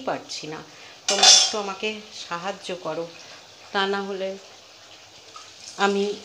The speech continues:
এগোতে পারবো না friend। এই যে আমার মাছের ঝোল একদম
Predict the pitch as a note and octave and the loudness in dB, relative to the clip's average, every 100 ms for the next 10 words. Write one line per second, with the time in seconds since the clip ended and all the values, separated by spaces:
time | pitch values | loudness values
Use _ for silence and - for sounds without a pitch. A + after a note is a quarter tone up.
0 | A3 A3 A#3 A#3 A3+ F#3 F3+ F3+ F3 E3+ | 6 6 4 2 4 4 4 -2 -4 -4
1 | - D#3+ E3 - - - - F#3+ F3 E3+ | -4 -4 -4 -8 -16 -10 -2 0 2 0
2 | F#3+ F#3+ F#3 F#3 G#3+ G#3 - A#3 - G#3 | 0 0 0 0 -4 -6 -6 -6 -2 0
3 | G3+ F#3 - A#3+ | 0 -4 0 2